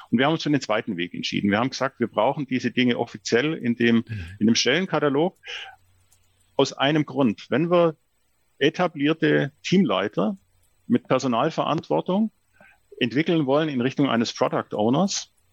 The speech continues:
Speaker 1: ohne Personalverantwortung, in Richtung eines Scrum Masters ohne Personalverantwortung,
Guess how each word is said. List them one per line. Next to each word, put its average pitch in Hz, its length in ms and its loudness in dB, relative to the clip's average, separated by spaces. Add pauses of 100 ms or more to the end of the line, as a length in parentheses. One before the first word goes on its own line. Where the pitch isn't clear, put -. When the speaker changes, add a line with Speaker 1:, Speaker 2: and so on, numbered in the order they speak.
Speaker 1:
ohne 135 200 2
Personalverantwortung, 127 1080 -2
in 120 140 4
Richtung 135 300 -4
eines 117 220 0
Scrum 135 280 0
Masters 123 580 -2
ohne 131 180 4
Personalverantwortung, 110 1120 -2